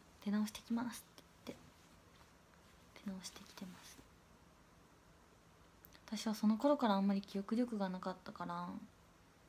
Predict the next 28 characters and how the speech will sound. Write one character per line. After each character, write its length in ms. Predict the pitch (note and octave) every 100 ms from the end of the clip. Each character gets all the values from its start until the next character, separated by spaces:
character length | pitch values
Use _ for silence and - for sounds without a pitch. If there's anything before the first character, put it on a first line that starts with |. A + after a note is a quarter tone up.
| - - - - - - - - - -
「す 80 | -
い 20 |
ま 60 | D4
せ 100 | D#4
ん、 40 |
後 140 | - G#4+
で 100 | E4
来 100 | E4
ま 100 | F#4+
す 80 | C#4+
ね」 160 | C#4 D4
っ 20 |
て 60 | C4
言 80 |
っ 40 | A#3+
て、 80 | -
「い 220 | C#4 C#4
や、 180 | D#4 D4+
待 180 | E4+
っ 0 |
て、 180 | F4 E4
さ 140 | - F#4+
っ 20 | - -
き 180 | -
の 80 | C#4+
席 260 | C4+ A3+ G#3
ど 140 |
こ 60 | A3